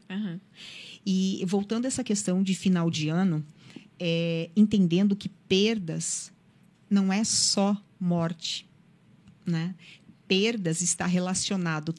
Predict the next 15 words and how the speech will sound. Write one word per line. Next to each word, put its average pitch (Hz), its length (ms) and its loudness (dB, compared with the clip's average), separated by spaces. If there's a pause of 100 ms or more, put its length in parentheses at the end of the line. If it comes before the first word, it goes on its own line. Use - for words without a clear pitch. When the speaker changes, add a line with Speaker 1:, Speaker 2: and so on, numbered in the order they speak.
(160)
Speaker 2:
também 202 800 2 (400)
com 180 300 0 (360)
perdas 175 420 2
financeiras, 170 1120 0 (640)
perdas 165 440 2
de 165 120 4
emprego. 160 640 4
Speaker 1:
Sim, 170 320 -2
que - 80 -4
aconteceram 180 400 -4
Speaker 2:
né? 160 60 4
Speaker 1:
muitas, - 320 2
inclusive, 208 420 0
né? 190 140 0
Speaker 2:
Exato. 170 720 0